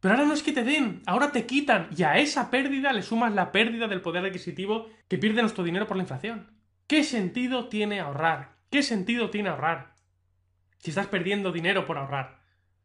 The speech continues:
El otro día pusimos este post en Instagram, el de fondos de emergencia, qué son y cuánto dinero deberías destinar. Revísalo si quieres, te lo dejo abajo en la descripción del vídeo. Y está bien tener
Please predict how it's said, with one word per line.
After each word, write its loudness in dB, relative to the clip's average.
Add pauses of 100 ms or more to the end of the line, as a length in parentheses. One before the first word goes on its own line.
(180)
El -2
otro 0
día 2
pusimos -2
este -2
post 2
en 0
Instagram, 0 (100)
el -8
de -6
fondos 0
de 0
emergencia, 0
qué 2
son 0
y -2
cuánto -2
dinero -2
deberías -2
destinar. -2
Revísalo 4
si -8
quieres, 0
te -8
lo -4
dejo -2
abajo -2
en -6
la -4
descripción -6
del -8
vídeo. -4 (400)
Y 0 (100)
está 6
bien 4
tener 0